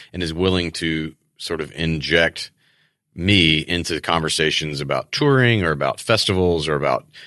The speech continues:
sync T V, which is, uh, synchronizations, T V and film,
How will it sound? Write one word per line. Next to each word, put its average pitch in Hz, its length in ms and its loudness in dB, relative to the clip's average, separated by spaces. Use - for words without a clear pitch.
sync - 720 0
T 104 120 -2
V, 90 240 0
which 78 160 -4
is, 76 100 -4
uh, 76 100 0
synchronizations, 78 720 -2
T 87 120 -4
V 80 100 -2
and 76 120 -4
film, 78 420 -4